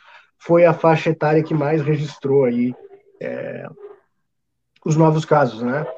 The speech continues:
Temos aí também um dado interessantíssimo, né, que a gente vem notando,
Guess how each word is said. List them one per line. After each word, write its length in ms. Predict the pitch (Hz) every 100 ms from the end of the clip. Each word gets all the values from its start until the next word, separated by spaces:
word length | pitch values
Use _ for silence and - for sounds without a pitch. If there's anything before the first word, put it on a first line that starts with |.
| - - -
Temos 300 | 160 180 165
aí 240 | 170 170
também 320 | 180 170 175
um 120 | 185
dado 260 | 160 156 170
interessantíssimo, 1040 | 175 170 165 - 160 143 - 180 - 147 135
né, 160 | 139
que 80 | 147
a 60 | 135
gente 200 | 143 135
vem 160 | 143
notando, 600 | 156 131 - 151 190 156